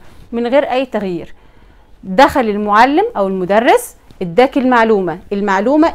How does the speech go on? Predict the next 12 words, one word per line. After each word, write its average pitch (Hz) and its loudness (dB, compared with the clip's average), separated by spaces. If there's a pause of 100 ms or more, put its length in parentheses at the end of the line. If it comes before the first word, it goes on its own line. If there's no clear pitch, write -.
أنت 359 2
كطالب 262 2 (300)
زادت 226 0
معلوماتك 247 0
بالمعلومات 269 0
اللي 233 -4
اداها 226 -4
المدرس، 185 -6
بس 208 -12
هل 277 0
المدرس 269 -2
اتغير؟ 285 0